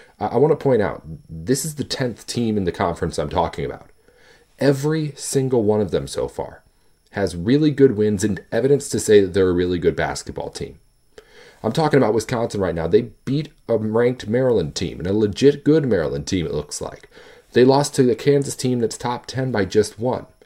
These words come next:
Michigan State's already beaten Kentucky. Penn State already beat Illinois. Rutgers beat I U. Iowa beat Iowa State. Illinois beat Texas and U C L A, all the way up. That's ten teams that have at least a ranked win under their belt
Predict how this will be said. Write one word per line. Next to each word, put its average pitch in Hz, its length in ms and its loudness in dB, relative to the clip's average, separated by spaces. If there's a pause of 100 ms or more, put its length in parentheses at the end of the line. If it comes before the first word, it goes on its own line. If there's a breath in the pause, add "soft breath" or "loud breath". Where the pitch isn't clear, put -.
(300 loud breath)
Michigan 123 300 0
State's 120 320 4
already 117 280 6
beaten 113 320 -4
Kentucky. - 680 -8 (280 loud breath)
Penn 131 160 4
State 135 300 4
already 117 280 6
beat 117 220 2
Illinois. 113 400 4
Rutgers 101 380 0
beat 117 240 0
I 107 140 0
U. 110 240 0
Iowa 120 400 2
beat 110 220 0
Iowa 107 360 2
State. 113 400 -4 (260 loud breath)
Illinois 123 420 4
beat 98 360 -2
Texas - 480 -6
and 113 260 -2
U 113 100 0
C 113 200 2
L 107 200 4
A, - 120 0 (120)
all 127 200 4
the 131 60 8
way 123 220 8
up. - 200 -2 (420 soft breath)
That's 110 220 -4
ten 156 340 -2
teams - 480 -4
that - 180 0
have 117 160 0
at 107 100 -2
least 135 260 0
a 127 40 2
ranked 120 320 -2
win 117 220 0
under 113 180 0
their 107 160 6
belt 110 300 0